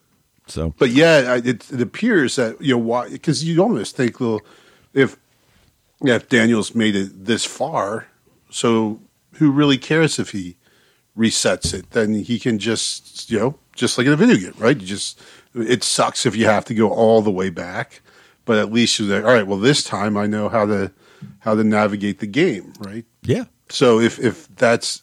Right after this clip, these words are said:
Speaker 2: if he, if he's, so I guess maybe even he gets reset, even Elliot gets reset because, but I, I don't know.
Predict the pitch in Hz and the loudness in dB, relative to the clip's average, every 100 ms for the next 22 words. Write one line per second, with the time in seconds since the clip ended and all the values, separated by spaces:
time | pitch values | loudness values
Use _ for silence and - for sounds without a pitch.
0 | _ 107 - - 147 143 180 - 156 185 | _ -10 -6 -2 -2 -2 -4 -2 2 4
1 | 151 92 - _ _ _ _ - 131 127 | 4 0 -8 _ _ _ _ -2 0 2
2 | 147 147 131 139 139 117 98 165 175 - | 2 2 2 2 2 0 -2 -4 -4 -2
3 | 98 90 - - - - - 104 - 117 | -4 -4 -6 -6 -10 -12 -6 -4 0 0
4 | 98 117 113 117 131 180 117 - 95 90 | 0 0 0 -2 -4 -4 -4 -6 -14 -12
5 | - - - - _ _ _ - 104 - | -16 -18 -20 -20 _ _ _ -4 -2 0
6 | - 101 104 _ _ _ - 95 - 113 | 0 0 -2 _ _ _ -14 -14 -2 0
7 | 98 95 - - - _ _ _ _ _ | 0 -2 -6 -8 -12 _ _ _ _ _
8 | 127 - - - - - - 120 110 98 | -6 -6 -4 -4 -4 -8 -2 2 4 2
9 | 87 82 | -2 -8